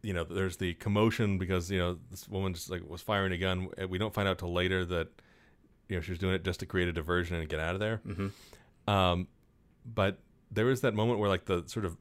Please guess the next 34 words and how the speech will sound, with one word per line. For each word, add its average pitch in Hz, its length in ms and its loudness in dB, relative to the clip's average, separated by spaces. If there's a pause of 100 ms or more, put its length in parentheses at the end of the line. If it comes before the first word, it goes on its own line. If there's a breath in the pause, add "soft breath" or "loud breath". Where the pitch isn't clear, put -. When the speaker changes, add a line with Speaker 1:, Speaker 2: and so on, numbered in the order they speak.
(140)
Speaker 1:
stage 101 440 0
manager 90 460 0
was 87 220 -4
like, 90 100 -4
"Oh, - 60 -2
oh, 151 560 4
uh, 120 40 2
quick, 185 280 0
quick, 175 280 -2
you 120 120 0
know, 107 80 2
get 143 180 -4
the 120 140 6
orchestra 127 540 4
to 98 180 6
start 98 280 2
playing 98 280 4
to 92 60 2
calm 117 280 2
everyone 113 300 2
down," 117 260 4
or 113 100 4
whatever. - 480 2
<laughs> - 160 0
Speaker 2:
Yeah. - 500 6 (200)
Speaker 1:
And 135 180 2
th-, 151 180 0
there's 139 160 6
something 202 180 4
that 147 220 4 (260)
almost 160 320 0
the 143 80 0
exact 107 360 0
same 113 400 -2